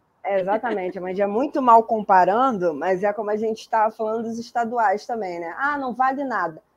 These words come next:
Mas vai perder um, um clássico no estadual. Vai tomar uma porrada de um time pequeno pra você ver se não vale nada.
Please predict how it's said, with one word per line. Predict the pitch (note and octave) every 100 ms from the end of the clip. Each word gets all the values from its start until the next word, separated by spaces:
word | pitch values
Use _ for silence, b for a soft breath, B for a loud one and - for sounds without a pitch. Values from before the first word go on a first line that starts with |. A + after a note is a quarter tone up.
| _
Mas | G3 F#3
vai | B3 F#4+
perder | - A#4 C#4+ G3+ G3
um, | D#3+ -
um | F#3 -
clássico | F#3 E3 D#3+ - E3+ E3+
no | E3
estadual. | D#3+ - E3+ E3 D3+ C#3 - _ _
Vai | - G#3+ E4+
tomar | A4+ F#4 D4 C4
uma | B3
porrada | - G3+ G3+ F#3+ F#3+
de | F#3
um | F#3
time | F3+ G#3 G3
pequeno | F#3+ F3+ - F3 E3 D3+
pra | F3
você | D#3+ F3 F#3
ver | E3
se | F3 F3
não | E3
vale | E3 D#3 E3+
nada. | D#3+ D3+